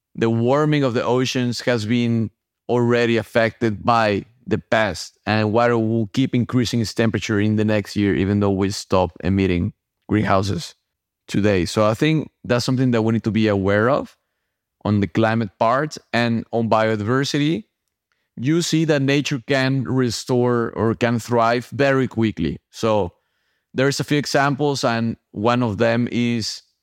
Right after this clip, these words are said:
Baja in Mexico. There is this town called Cabo Pulmo that used to be a fisheries town, and they decided to stop any fishing activity in the area.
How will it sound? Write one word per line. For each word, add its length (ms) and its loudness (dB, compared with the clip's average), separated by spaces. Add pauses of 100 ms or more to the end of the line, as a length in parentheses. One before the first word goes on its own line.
(460)
Baja 520 0
in 160 0
Mexico. 580 0 (920)
There 200 0
is 180 -2
this 240 -4
town 480 0
called 560 0
Cabo 260 2
Pulmo 540 -2
that 140 0
used 200 -6
to 80 -2
be 140 0
a 60 0
fisheries 560 -2
town, 520 0
and 540 -2
they 200 0
decided 600 0
to 240 -2
stop 480 -4 (120)
any 200 0
fishing 420 -2
activity 560 -2
in 100 2
the 100 2
area. 560 -2